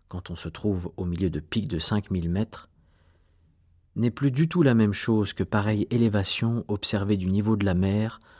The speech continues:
en pays relativement plat. L'œil au travail se hisse mètre par mètre, le long du flanc lisse, qui monte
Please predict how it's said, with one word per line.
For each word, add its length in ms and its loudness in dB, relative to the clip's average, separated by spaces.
en 140 -4
pays 320 -2
relativement 580 -4
plat. 320 -10
L'œil 300 4
au 60 2
travail 460 0
se 180 0
hisse 400 -2
mètre 380 -2
par 240 -4
mètre, 420 -8
le 120 -6
long 140 0
du 140 -4
flanc 280 -2
lisse, 440 0
qui 140 -2
monte 400 0